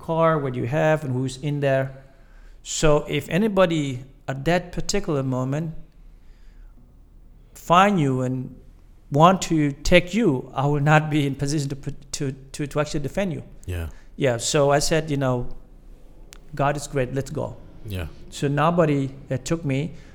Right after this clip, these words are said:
Speaker 1: When we got to the end, which is one of the biggest towns in Northern Sudan, that's bordering to South, close to, very close to South Sudan, um, he, the same person, put me on the train.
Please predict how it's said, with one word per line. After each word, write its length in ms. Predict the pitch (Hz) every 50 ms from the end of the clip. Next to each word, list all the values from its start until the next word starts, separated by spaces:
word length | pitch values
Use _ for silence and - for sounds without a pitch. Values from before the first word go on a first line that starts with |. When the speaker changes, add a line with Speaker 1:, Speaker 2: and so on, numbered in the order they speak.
| - - -
Speaker 1:
When 200 | 147 147 151 156
we 100 | 208 214
got 300 | 185 180 175 180 175 175
to 80 | 170 160
the 160 | 151 156 -
end, 420 | 147 160 143 127 143 165 160 - - -
which 240 | 147 151 - - 170
is 200 | 165 156 - 147
one 180 | 143 147 147
of 80 | 139 127
the 100 | 135 123
biggest 400 | 123 160 170 170 190 175 180 -
towns 420 | 135 123 123 123 147 165 - - - -
in 200 | 135 123 123 123
Northern 240 | 127 131 135 143 135
Sudan, 460 | - - 127 123 123 123 139 190 220 - - - - - - - - - - -
that's 160 | 147 139 131 -
bordering 340 | - 139 135 139 151 151
to 40 | 143
South, 260 | - - 139 127 -
close 200 | - - 151 151
to, 80 | - 156
very 240 | 135 143 139 139 -
close 320 | - - - 139 139 - -
to 60 | 147
South 300 | - - 147 131 135 135
Sudan, 500 | - - 131 123 123 123 143 175 - - - - - - - - - - - - - -
um, 440 | 139 135 131 131 131 131 131 - - - - - -
he, 400 | - - 160 185 202 208 208 208
the 140 | 190 170
same 320 | 147 - - 165 160 160 156
person, 540 | - - 170 165 156 - - - 135 131 131
put 300 | 135 - 175 175 175 175
me 220 | 160 156 160 -
on 180 | - 135 135 135
the 80 | 135
train. 400 | 135 - - 160 131 117 107 113